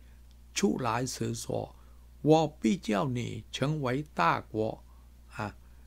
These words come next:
好，再看下去。使他们成为大国的目的是为了叫地上的万族，啊，因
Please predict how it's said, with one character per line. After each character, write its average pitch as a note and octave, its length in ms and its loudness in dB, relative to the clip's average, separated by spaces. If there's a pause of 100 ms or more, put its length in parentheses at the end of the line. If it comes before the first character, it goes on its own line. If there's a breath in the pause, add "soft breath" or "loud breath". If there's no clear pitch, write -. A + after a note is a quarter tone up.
(260 soft breath)
好， - 380 0
再 A#2+ 160 -4
看 A2+ 220 -4
下 G#2 200 -4
去。 F#2+ 280 -12 (3250 soft breath)
使 G3 320 2
他 F#3 200 6
们 F#3 240 4
成 E3+ 240 0
为 E3+ 140 0
大 E3+ 240 0
国 C#3+ 300 0
的 - 160 -4
目 D3+ 260 0
的 A#2+ 340 -2
是 - 460 -2
为 D3+ 420 0
了 A#2 360 -4 (360 soft breath)
叫 C#3+ 400 0 (640 soft breath)
地 F3+ 240 4
上 C#3 400 0
的 A#2+ 160 -4
万 C3 360 -2
族， G#2+ 360 -4 (520)
啊， G2+ 340 -8 (1000 soft breath)
因 F#3+ 420 2